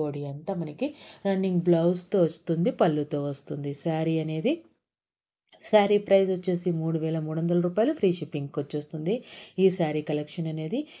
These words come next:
ఇక్కడ దాకా వీడియో చూసినట్లయితే లైక్ చేయండి, షేర్ చేయండి. సబ్స్క్రైబ్ చేసుకోకుండా చూసినట్లయితే సబ్స్క్రైబ్ చేసుకొని బెల్ బటన్ క్లిక్ చేయండి.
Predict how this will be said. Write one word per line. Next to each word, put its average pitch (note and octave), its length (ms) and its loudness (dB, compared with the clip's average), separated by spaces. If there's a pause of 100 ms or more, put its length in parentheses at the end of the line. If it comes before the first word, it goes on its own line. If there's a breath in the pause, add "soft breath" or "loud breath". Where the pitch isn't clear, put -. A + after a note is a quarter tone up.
(100)
ఇక్కడ A#3+ 200 2
దాకా B3+ 240 2
వీడియో A3 260 4
చూసినట్లయితే F3+ 580 0
లైక్ E3 240 0
చేయండి, D#3 300 -4
షేర్ D#3 260 -6
చేయండి. D#3 300 -6
సబ్స్క్రైబ్ E3+ 440 -6
చేసుకోకుండా E3+ 500 -4
చూసినట్లయితే G#3 580 -4
సబ్స్క్రైబ్ F#3 480 -4
చేసుకొని A3+ 320 -6
బెల్ B3 200 0
బటన్ F3 280 -4
క్లిక్ F3 240 -6
చేయండి. D3 380 -8